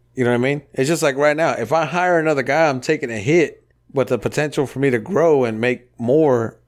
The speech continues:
in the long term versus short term. Like, I'm, I, I, I do like money, but I also like to be smart with money. So again, same, same concept. I would take the hit initially.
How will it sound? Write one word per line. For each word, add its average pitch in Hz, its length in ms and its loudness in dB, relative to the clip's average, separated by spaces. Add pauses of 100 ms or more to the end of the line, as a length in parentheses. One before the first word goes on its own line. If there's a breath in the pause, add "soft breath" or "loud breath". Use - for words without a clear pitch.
(120)
in 120 120 -2
the 107 80 0
long 147 280 0
term 110 380 -4
versus 113 320 -2
short 160 260 0
term. 101 320 -8 (280 soft breath)
Like, 117 180 -2
I'm, 151 260 -2
I, 143 220 0
I, 139 320 -4 (400)
I 143 140 -2
do 190 200 0
like 160 260 2
money, 147 280 0
but 117 180 -2
I 127 80 2
also 139 300 0
like 123 200 0
to 117 60 -12
be 113 140 -4
smart 139 340 -2
with 101 140 -10
money. 82 260 -14 (180)
So - 180 -4
again, 120 600 -2 (240)
same, 123 400 -4
same 127 240 -4
concept. 127 520 -6 (300 soft breath)
I 123 100 0
would 123 180 -4
take 165 300 -2
the 127 100 0
hit 147 400 0
initially. 113 720 -2